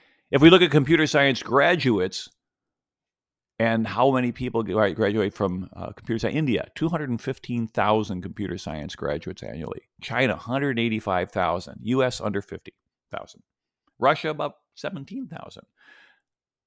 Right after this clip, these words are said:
But for the Forbes article I found, undergraduate students at the end of their computer science programs in the United States have much higher levels of computer science skills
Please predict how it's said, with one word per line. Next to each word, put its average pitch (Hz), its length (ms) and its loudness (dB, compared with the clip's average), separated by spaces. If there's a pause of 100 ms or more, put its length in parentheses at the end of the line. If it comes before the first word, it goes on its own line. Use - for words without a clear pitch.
(600)
But 143 280 2 (760)
for 113 120 -6
the 110 80 -2
Forbes 180 280 2
article 135 240 4
I 123 40 2
found, 117 240 2
undergraduate 135 640 0
students 127 380 -2
at 95 60 -10
the 104 200 -4
end 139 160 0
of 127 60 -2
their 113 100 2
computer 104 380 -4
science 95 280 -4
programs 98 520 0
in 87 80 -10
the 92 60 -4
United 90 200 -2
States 131 400 -2 (140)
have 95 180 -4
much 139 240 0
higher 135 360 2
levels 117 380 4
of 107 80 -8
computer 104 380 -4
science 95 340 -2
skills 143 480 2